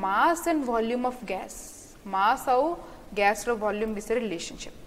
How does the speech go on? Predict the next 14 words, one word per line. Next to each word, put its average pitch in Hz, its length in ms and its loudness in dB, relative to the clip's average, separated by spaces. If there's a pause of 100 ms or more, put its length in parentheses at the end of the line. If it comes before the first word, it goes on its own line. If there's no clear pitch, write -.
(180)
ଆଚ୍ଛା, - 240 -10 (1120)
ଆମେ 285 180 4 (280)
ସେକେଣ୍ଡ 320 360 2
ଆପ୍ଲିକେସନ୍‌ରେ 330 540 -2
କ'ଣ 349 100 6 (100)
ଦେଖିଲେ? 330 220 -2 (160)
Molecular 302 480 2 (120)
mass 294 160 0 (100)
equals 311 340 -4
to 339 60 -4 (360)
ଟୁ 294 120 0 (180)
into 330 220 0
vapor 294 360 2
density, 302 400 -2